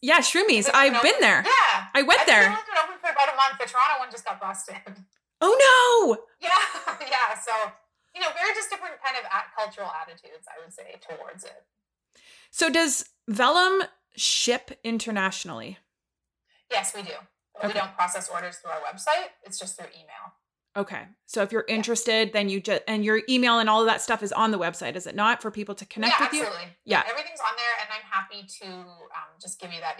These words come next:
Speaker 2: info to link for your clients in a post or whatever's easiest for you.
Speaker 1: Yeah, we, we can definitely do that.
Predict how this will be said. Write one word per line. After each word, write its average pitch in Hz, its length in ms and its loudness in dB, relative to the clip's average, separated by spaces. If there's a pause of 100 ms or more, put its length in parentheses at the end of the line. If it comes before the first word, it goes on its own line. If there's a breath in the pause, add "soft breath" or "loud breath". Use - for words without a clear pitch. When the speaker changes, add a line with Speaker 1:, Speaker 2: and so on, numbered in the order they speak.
Speaker 2:
info 170 220 -16
to 160 200 -18
link 160 160 -20
for - 120 -20
your - 200 -20
clients 180 300 -14
in - 80 -20
a - 220 -20
post - 220 -18
or - 60 -16
whatever's 196 360 -12
easiest - 460 -20
for - 80 -20
you. - 260 -20 (200)
Speaker 1:
Yeah, 196 160 -2
we, 185 200 -8
we 208 140 -8
can 202 160 -8
definitely 190 400 -8
do 180 180 -8
that. 165 300 -2